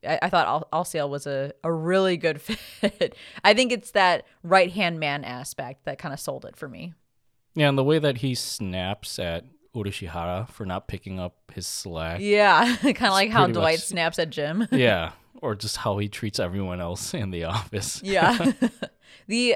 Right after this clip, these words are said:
Speaker 1: I had one more 'cause I said I had three. This one also has the same energy as, like, my pick uh, being my pick of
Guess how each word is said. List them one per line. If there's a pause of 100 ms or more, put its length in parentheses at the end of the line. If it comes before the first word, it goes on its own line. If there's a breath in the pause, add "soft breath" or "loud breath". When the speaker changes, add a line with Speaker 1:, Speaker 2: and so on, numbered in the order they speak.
Speaker 1:
I
had
one
more
'cause
I
said
I
had
three. (320 soft breath)
This
one (120)
also
has
the
same (100)
energy (380)
as,
like,
my
pick (380)
uh,
being
my
pick
of